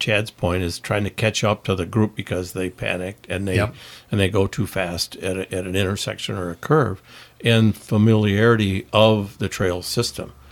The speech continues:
Speaker 1: You know, they haven't rode on the trail system like a lot of the,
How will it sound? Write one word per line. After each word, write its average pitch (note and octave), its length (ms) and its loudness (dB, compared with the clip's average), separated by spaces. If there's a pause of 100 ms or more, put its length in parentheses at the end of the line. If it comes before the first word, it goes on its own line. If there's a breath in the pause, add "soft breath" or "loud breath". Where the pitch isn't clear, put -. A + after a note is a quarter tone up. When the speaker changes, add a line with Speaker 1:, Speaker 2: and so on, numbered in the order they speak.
(240 soft breath)
Speaker 1:
You G2 120 -4
know, F2 320 -2
they F#2+ 240 0
haven't G2+ 380 0
rode A2 500 2
on F2+ 220 -4
the E2+ 80 -6
trail F2+ 260 -4
system F2+ 400 -6
like F2+ 240 -6
a F2+ 40 -8
lot F2 200 -8
of E2+ 100 -8
the, F2+ 160 -8